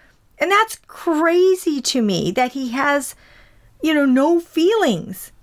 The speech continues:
And it hurt me. It hurt me that he killed him. It really did.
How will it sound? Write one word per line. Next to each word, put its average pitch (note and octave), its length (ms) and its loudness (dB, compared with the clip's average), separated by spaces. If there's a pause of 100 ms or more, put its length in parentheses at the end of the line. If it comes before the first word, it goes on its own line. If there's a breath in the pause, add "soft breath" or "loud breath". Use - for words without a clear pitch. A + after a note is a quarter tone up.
(200)
And C#4 160 0
it D4 140 0
hurt - 840 -4
me. D4 540 -2
It - 120 -2
hurt D#4 500 -2
me D4+ 760 2
that - 160 -2
he C#4+ 140 -10
killed C4+ 380 -4
him. A3 320 -2
It - 200 -6
really F#4 560 -4
did. B3 640 -2